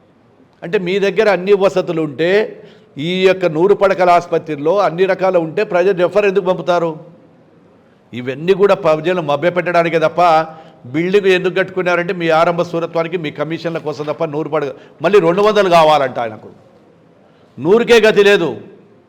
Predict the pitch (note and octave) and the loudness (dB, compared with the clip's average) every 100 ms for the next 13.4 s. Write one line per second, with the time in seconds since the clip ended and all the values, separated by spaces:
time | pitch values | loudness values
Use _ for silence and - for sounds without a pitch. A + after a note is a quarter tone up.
0 | _ _ _ _ _ - B2+ F#3 G3+ F#3+ | _ _ _ _ _ -12 0 2 4 2
1 | F#3+ G3 G3 G3 F#3+ E3 F#3 G#3+ G#3+ F#3+ | 2 2 2 0 -4 -6 -2 -2 0 -2
2 | F#3 E3+ D#3 F3+ G3+ F3+ F3+ F3 F3+ E3+ | -2 -4 -6 0 0 0 -2 -2 0 0
3 | E3+ D#3+ D#3 E3 D#3+ D3 D3+ G3 - _ | -2 -4 -4 -4 -2 -2 -4 -8 -16 _
4 | - D3+ F#3+ G3+ F#3 F3+ F3+ F3 E3+ D#3 | -4 0 2 4 4 2 2 2 2 2
5 | D#3+ D#3+ D#3 D#3 D#3+ D3 D3 C#3+ C#3 C3 | -2 -2 0 0 0 0 0 0 -2 -6
6 | - - _ _ _ _ _ _ _ _ | -10 -20 _ _ _ _ _ _ _ _
7 | _ _ B2+ F3 F#3+ D3+ F3 E3 D#3+ - | _ _ -2 -2 -2 -2 -2 2 2 2
8 | D3 C3 A2 G#2+ - - _ - - - | 2 2 -4 -10 -14 -20 _ -20 -20 -20
9 | - C3 E3 F#3+ F#3 E3+ F3 G3+ G3 F#3+ | -16 -12 -6 -6 0 0 2 0 0 0
10 | F3+ E3+ D#3 F3 F#3 E3 E3 E3 F3 E3+ | 0 0 -2 -2 0 0 0 -4 -4 -6
11 | D#3+ D#3 D3+ E3+ F3+ E3 D3+ - D3 D3+ | -8 -8 -4 0 0 -2 -2 -2 -2 -4
12 | D#3+ D#3+ C3 D3 D3+ D#3 D#3 C#3+ C#3+ C#3+ | -8 -10 -6 -4 0 0 0 -2 -4 -6
13 | C#3+ C#3 C3+ | -6 -6 -8